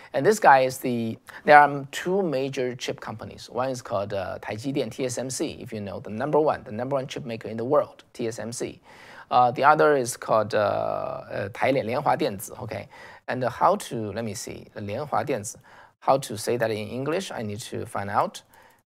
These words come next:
and so that you know. Um, okay. And, uh, that company is called, uh, uh, basically, yeah, it's called U M C, okay?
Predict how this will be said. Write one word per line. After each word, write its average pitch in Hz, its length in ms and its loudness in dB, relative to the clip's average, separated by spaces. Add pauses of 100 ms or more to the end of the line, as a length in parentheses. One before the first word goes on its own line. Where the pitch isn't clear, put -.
(120)
and 104 280 -10
so 110 140 -6
that 98 180 -4
you 110 120 -6
know. 123 380 -4 (1200)
Um, 95 680 -12 (1600)
okay. 117 380 -6 (1000)
And, 110 260 -4
uh, 104 300 -2
that 170 240 6
company 127 480 -2
is 120 140 -6
called, 110 180 -4
uh, 113 380 -4 (120)
uh, 113 120 -6
basically, 120 440 -4
yeah, 104 220 -2 (520)
it's 131 100 -12
called 127 180 4
U 131 220 2
M 135 160 2
C, - 420 -6
okay? 117 340 -4